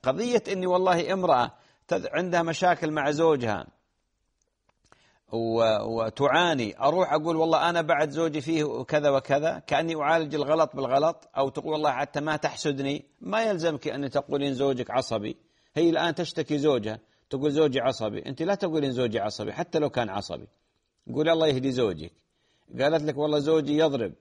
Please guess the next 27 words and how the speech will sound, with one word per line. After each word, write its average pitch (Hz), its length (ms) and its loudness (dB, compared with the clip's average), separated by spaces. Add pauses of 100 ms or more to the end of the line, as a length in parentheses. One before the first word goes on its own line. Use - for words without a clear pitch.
(320)
لا - 120 2
تقولين: 185 380 -2
"زوجي 156 320 2
يضرب"، 120 320 0 (440)
قول: 147 120 0
"الله 160 160 4
يهدي 147 240 2
زوجك". 107 400 0 (800)
واضح؟ 139 500 0 (480)
فلا، 170 520 0
لا، 135 240 -4
لا 135 180 0
تدمرين 165 460 0
حياتك 135 640 -2
ولا 135 260 0
تفسدين 135 580 -4
أسرتك 131 640 -2 (340)
بمثل 135 340 -2
هذا 131 200 2
التصرف. 107 540 -2 (360)
قضية 220 420 2
والله 175 500 2 (480)
ال-، 123 240 -4
ال-، 120 360 -4
الغيبة، 127 600 0
غيبة 151 360 0
الزوج، 127 420 2